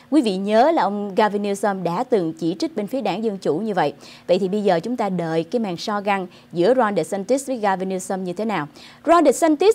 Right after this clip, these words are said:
hiện nay là ứng cử viên bên phía đảng Cộng Hòa từ hồi ra tranh cử là vào hồi tháng tư của năm nay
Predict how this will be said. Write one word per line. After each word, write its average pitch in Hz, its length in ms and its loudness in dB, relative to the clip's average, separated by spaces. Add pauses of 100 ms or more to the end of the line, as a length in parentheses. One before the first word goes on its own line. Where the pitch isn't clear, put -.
hiện 214 300 2
nay 277 300 4
là 202 180 2
ứng 302 260 2
cử 226 180 4
viên 269 260 2
bên 254 140 4
phía 320 100 -2
đảng 240 240 -2
Cộng 185 180 0
Hòa 180 320 -2 (280)
từ 240 200 6
hồi 214 220 4
ra 240 160 4
tranh 240 220 0
cử 208 360 2
là 214 180 0
vào 180 220 0
hồi 175 220 0
tháng 247 200 -4
tư 233 240 4
của 214 140 -2
năm 226 220 -2
nay 220 200 -2